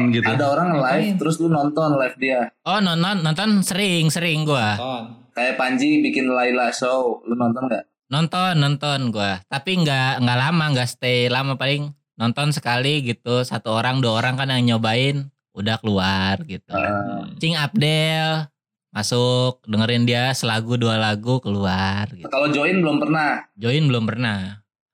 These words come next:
Speaker 4: Karena bing-, bingung juga.
Speaker 2: Kalau nge-live pun jarang sekarang ya?
Speaker 4: Live sekarang jarang.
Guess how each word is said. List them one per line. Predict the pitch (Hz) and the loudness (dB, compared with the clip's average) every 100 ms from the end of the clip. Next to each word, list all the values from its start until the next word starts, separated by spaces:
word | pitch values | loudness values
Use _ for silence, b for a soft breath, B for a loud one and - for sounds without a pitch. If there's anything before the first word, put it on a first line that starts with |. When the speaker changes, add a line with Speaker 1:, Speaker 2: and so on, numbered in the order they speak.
| _ _ _ | _ _ _
Speaker 4:
Karena | 139 165 196 160 _ | -2 -2 -2 -6 _
bing-, | - 143 160 - _ | -4 -2 -2 -4 _
bingung | 127 135 135 127 | -2 2 2 2
juga. | 135 117 | 0 0
Speaker 2:
Kalau | 104 135 | -2 0
nge-live | 139 143 151 | 0 2 0
pun | 151 180 | 0 2
jarang | 160 139 139 | 2 2 0
sekarang | 131 123 120 120 | 0 0 2 2
ya? | 95 95 | 0 -2
Speaker 4:
Live | 110 131 | -2 -2
sekarang | - 113 120 127 | -2 -2 0 2
jarang. | 101 95 | 0 -2